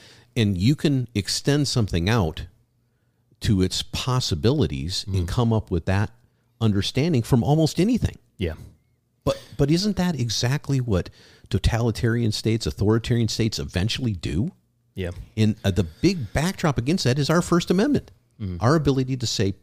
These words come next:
Speaker 1: pretty much what we want to, with an understanding that the people that are listening in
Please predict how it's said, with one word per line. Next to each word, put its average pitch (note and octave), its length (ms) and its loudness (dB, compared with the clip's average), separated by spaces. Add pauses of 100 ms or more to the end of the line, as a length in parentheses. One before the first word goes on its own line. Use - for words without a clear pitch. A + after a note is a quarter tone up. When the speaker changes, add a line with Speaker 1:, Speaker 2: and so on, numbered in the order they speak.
Speaker 1:
pretty C#4+ 280 0
much B3 280 2
what F#3+ 120 4
we D#3 120 0
want A#2+ 320 2
to, - 240 -2 (360)
with B2+ 160 2
an C3 80 2
understanding F3 760 0
that G#2+ 140 -2
the - 80 -6
people G#3 340 -4
that E3 120 2
are G2+ 120 4
listening C#3+ 540 0
in G2 400 2